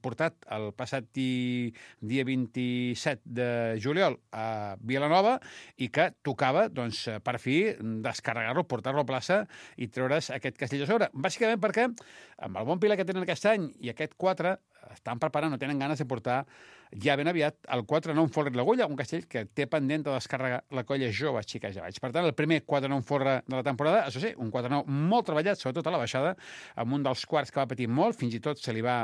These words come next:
marxar el, la clavícula, o en aquest cas el, el braç de lloc, i van haver de, d'atendre'l després acabada la, aquest, eh, castell. I van acabar amb la s-, eh, sorpresa, si s'esperava el Pilar de vuit en folre de manilles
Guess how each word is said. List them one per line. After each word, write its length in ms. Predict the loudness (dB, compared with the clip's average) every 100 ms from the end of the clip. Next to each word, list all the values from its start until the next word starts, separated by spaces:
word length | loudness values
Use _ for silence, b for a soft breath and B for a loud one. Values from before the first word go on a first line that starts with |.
| -2
marxar 460 | -4 -4 -2 -2 -2 B B B -6
el, 320 | -2 -2 -2 -4 -4 -6 -6 -6
la 80 | -6
clavícula, 460 | -4 -4 -2 0 0 -2
o 140 | -6 -6
en 100 | -6
aquest 220 | -8 -6
cas 220 | -4 -4 -4 -6
el, 160 | -4 -4
el 120 | -2
braç 240 | -2 -2 -6
de 160 | -4 2
lloc, 320 | 2 2 -2
i 240 | -8 -8
van 300 | -6 -4 -2
haver 160 | 0 0 -2
de, 240 | -4 -2 -2 -4 -6
d'atendre'l 560 | -6 -4 -2 0 0 -2 B B B
després 500 | -6 -4 -4 -6 -4
acabada 380 | -2 0 0 -2
la, 300 | -2 0 2 2 0 -2 -4
aquest, 320 | -2 -2 -2
eh, 140 | -6 -4
castell. 320 | -4 -6 -6 -8 B B B
I 80 | 2
van 140 | 2
acabar 340 | 6 8 8 4 0
amb 140 | 0 0
la 80 | -2
s-, 160 | -4
eh, 160 | -6 -6 -4
sorpresa, 600 | 0 2 4 4 4 -2
si 160 | 0 0
s'esperava 600 | 0 0 4 6 6 4 0
el 80 | 0
Pilar 240 | 2 2
de 60 | 2
vuit 100 | -2
en 80 | -2
folre 160 | 0
de 80 | 2
manilles 320 | 2 2 0